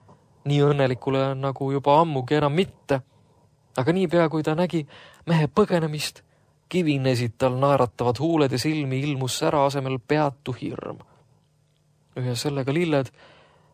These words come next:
mis olid toonud nii üürikese rõõmu, kaotasid sealsamas igasuguse mõtte. Karin sirutas nad kahe käega äkki põgeneja poole, nagu pakuks ta neid tagasi,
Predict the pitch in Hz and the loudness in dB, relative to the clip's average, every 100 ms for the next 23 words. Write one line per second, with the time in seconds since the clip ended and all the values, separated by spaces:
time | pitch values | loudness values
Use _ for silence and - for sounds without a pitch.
0 | _ 135 - 139 131 - 180 156 135 160 | _ -8 -4 -4 -4 -2 -2 0 -4 -6
1 | 160 160 139 - 143 156 175 135 123 151 | -4 -2 -4 -4 -4 -2 -2 -4 -2 0
2 | 151 - 131 131 - - - 165 160 143 | 0 -4 -8 -6 -4 -2 -2 -2 -2 -4
3 | 135 - 170 135 131 123 123 120 120 _ | -6 -8 -2 0 0 -4 -4 -6 -8 _
4 | - - _ _ _ _ _ _ _ _ | -20 -20 _ _ _ _ _ _ _ _
5 | _ _ _ - - - - - 139 151 | _ _ _ -20 -20 -20 -20 -6 -2 0
6 | 147 147 175 151 143 135 139 - 175 147 | 0 0 0 0 -6 -6 -4 -2 0 0
7 | 170 175 147 143 - - - - 175 - | 2 2 2 -2 -6 -20 -8 0 0 0
8 | 147 202 208 170 160 147 175 165 156 - | 2 4 4 2 0 2 4 4 0 -4
9 | - - _ 143 156 170 208 - 156 - | -20 -20 _ -2 0 4 4 2 -4 -4
10 | 156 170 160 - 185 - 139 143 | -4 -4 -2 0 2 2 0 -4